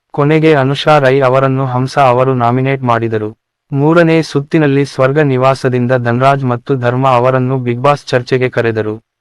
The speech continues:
ಕಾಮಿಡಿ ನನಗೆ ಸ್ಟ್ರೆಂತ್ ಎಂದು ಎಂದರು. ಇದರಲ್ಲಿ ಧನ್ರಾಜ್ ಮತ್ತು ಮಂಜು ಮಧ್ಯೆ ಚರ್ಚೆಯಾಯಿತು. "ನೀವು ಟಾಸ್ಕ್ ಮಾಡಲು ಮುಂದೆ ಬರೋದಿಲ್ಲ ಯಾಕೆ?" ಎಂದರು.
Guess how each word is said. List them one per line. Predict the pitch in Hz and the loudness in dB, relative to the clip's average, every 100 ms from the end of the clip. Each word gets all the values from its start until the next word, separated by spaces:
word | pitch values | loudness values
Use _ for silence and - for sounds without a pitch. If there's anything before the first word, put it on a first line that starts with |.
| _ - | _ -4
ಕಾಮಿಡಿ | 139 147 165 165 | 0 2 2 2
ನನಗೆ | 147 131 131 139 | 2 2 0 -2
ಸ್ಟ್ರೆಂತ್ | - 139 139 139 | -2 -4 -2 -2
ಎಂದು | 135 139 147 | -2 0 0
ಎಂದರು. | 131 127 127 139 165 _ 135 | 0 0 0 0 -4 _ -6
ಇದರಲ್ಲಿ | 127 139 135 139 | 0 2 2 0
ಧನ್ರಾಜ್ | 123 120 139 151 143 | 0 0 2 0 0
ಮತ್ತು | 123 - 135 | -4 -2 -2
ಮಂಜು | 123 127 147 | 0 -2 -2
ಮಧ್ಯೆ | 123 120 131 | 0 0 -2
ಚರ್ಚೆಯಾಯಿತು. | - 117 123 113 104 110 113 _ _ _ _ _ _ - | -2 -4 -2 -2 -4 -8 -14 _ _ _ _ _ _ -6
"ನೀವು | 147 151 165 | -2 2 2
ಟಾಸ್ಕ್ | 160 139 139 - | 2 2 2 0
ಮಾಡಲು | 143 131 127 139 | 0 2 2 0
ಮುಂದೆ | 131 127 139 147 | 0 0 2 2
ಬರೋದಿಲ್ಲ | 127 131 139 135 135 | 2 2 2 2 0
ಯಾಕೆ?" | 123 117 143 139 | 0 0 0 -2
ಎಂದರು. | 120 117 110 110 | 0 -2 -4 -6